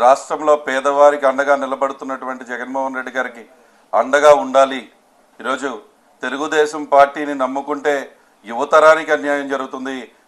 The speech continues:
బీసీలకు అన్యాయం జరుగుతుంది, ఎన్ఆర్ఐలకు అన్యాయం జరుగుతుంది. వీళ్ళు కేవలం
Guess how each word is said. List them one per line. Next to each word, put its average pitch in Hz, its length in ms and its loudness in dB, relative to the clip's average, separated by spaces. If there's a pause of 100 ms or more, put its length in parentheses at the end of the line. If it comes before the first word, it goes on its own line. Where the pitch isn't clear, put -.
(120)
బీసీలకు 156 540 -6
అన్యాయం 147 320 0
జరుగుతుంది, 131 640 -8 (280)
ఎన్ఆర్ఐలకు 160 680 4
అన్యాయం 147 400 0
జరుగుతుంది. 127 600 -10 (320)
వీళ్ళు 117 160 -10
కేవలం 156 760 0